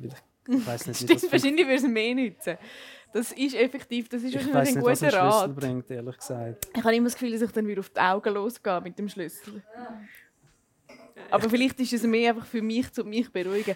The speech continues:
Speaker 1: Nein, also ich, was ich dir empfehle, ist ein Pfefferspray und ein Übungsspray. Zum,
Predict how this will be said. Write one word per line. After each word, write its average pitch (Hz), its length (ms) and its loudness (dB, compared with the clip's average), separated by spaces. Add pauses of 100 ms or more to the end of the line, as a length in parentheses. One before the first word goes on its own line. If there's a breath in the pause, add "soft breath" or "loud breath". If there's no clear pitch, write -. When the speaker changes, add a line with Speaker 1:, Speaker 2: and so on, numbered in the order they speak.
(120)
Speaker 1:
Nein, 135 140 6
also 151 180 2
ich, 160 120 -8
was 156 160 -2
ich 156 100 -4
dir 156 140 2
empfehle, 160 360 0
ist 147 240 -4
ein 143 120 -4
Pfefferspray 151 720 0
und 147 180 0
ein 143 100 0
Übungsspray. 139 920 -2
Zum, 135 540 -6